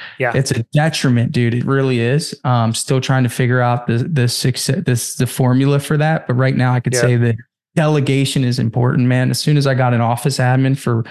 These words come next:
Speaker 2: my painting business that just handles all client communications, which is a huge energy suck,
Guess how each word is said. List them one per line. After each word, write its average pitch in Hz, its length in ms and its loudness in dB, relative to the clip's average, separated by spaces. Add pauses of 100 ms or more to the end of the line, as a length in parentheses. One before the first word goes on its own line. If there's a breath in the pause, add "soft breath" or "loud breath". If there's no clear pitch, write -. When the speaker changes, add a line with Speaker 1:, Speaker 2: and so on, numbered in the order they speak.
(260 loud breath)
Speaker 2:
my 123 140 2
painting 131 420 2
business 151 400 2
that 113 140 -2
just 117 180 -2
handles 120 340 2
all 131 260 -2
client 131 460 0
communications, 131 880 0 (320 loud breath)
which 139 240 0
is 127 140 2
a 123 60 2
huge 147 460 0
energy 127 360 0
suck, - 520 -4